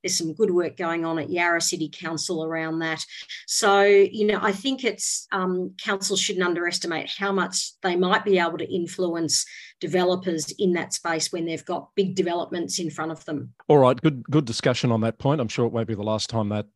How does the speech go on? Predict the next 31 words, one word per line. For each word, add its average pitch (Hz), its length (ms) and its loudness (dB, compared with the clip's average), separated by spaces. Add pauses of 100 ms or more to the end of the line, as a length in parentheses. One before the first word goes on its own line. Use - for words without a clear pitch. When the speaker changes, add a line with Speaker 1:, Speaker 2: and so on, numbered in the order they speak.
Speaker 2:
uh, 107 280 0
that 113 280 -2
comes 107 280 0
up. 110 160 2 (240)
I'm 127 80 4
gonna 143 100 4
jump 165 240 4
one 147 220 6
on 135 100 4
your 123 140 4
running 135 240 2
sheet, 127 240 -2
guys, 123 320 0
'cause 117 180 -4
I 123 40 0
wanna, 127 280 0
while 120 180 0
we're 113 100 -2
talking, 117 640 -4
um, 104 640 -2 (240)
uh, 98 260 0
legal 113 640 4
issues, 113 720 -2
uh, 107 240 2
get 113 260 0
Tony's 143 380 2
take 113 260 0
particularly. 113 880 -4 (300)
You 113 80 4
might 143 240 4
recall, 117 680 2